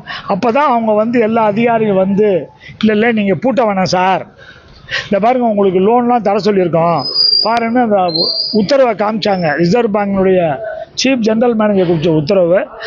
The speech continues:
அந்த உத்தரவும்படி இன்னைக்கு கலெக்டர்கிட்ட மனு கொடுத்தோம். எங்களுக்கு வந்து உடனே இங்க இருக்க எல்லா பேங்க் மேனேஜர்ஸும் மீட்டிங் போடுங்க அப்படின்னு இருக்கோம்.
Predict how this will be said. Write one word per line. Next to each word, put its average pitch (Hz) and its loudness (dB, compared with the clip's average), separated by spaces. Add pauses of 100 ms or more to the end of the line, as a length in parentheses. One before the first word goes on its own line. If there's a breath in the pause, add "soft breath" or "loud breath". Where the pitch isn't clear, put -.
(180 loud breath)
அந்த 208 2
உத்தரவும்படி 226 2
இன்னைக்கு 220 0
கலெக்டர்கிட்ட 208 0
மனு 190 0
கொடுத்தோம். 185 0 (360 loud breath)
எங்களுக்கு 214 2
வந்து 220 2
உடனே 220 2
இங்க 214 0
இருக்க 196 -2
எல்லா 214 0
பேங்க் 202 0
மேனேஜர்ஸும் 190 0
மீட்டிங் 196 0
போடுங்க 156 0
அப்படின்னு 151 0
இருக்கோம். 156 0